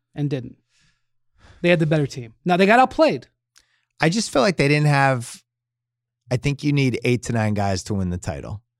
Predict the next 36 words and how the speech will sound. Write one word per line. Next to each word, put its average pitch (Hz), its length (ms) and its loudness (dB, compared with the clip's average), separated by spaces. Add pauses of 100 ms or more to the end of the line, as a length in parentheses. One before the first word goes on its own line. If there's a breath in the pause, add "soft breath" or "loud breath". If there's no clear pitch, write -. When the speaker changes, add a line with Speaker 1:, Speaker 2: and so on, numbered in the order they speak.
(140)
Speaker 2:
Even 135 240 0
in 127 140 0
this 123 160 -2
game 107 240 0
that 98 140 0
we're 95 100 0
about 95 240 -2
to - 20 -10
talk 113 220 0
about, 87 360 -4 (520)
Richard 131 280 -4
Jefferson 123 480 -2
plays 110 180 -2
twenty-five 113 420 -2
minutes 131 280 0
and 110 80 -2
he's 95 120 -4
good. 131 240 -2
They 110 100 -4
didn't 123 320 -6 (140)
even 127 340 -2
really 131 240 0
have 127 280 2
that 120 260 2
on 95 140 -4
their 101 160 -4
team 104 260 -4
in 95 80 -2
two 104 120 -6
thousand 95 340 -4
eleven. 113 280 -2
There 92 100 -8
was 95 120 -10
so 123 220 -8
much 123 240 -6
pressure 104 520 -4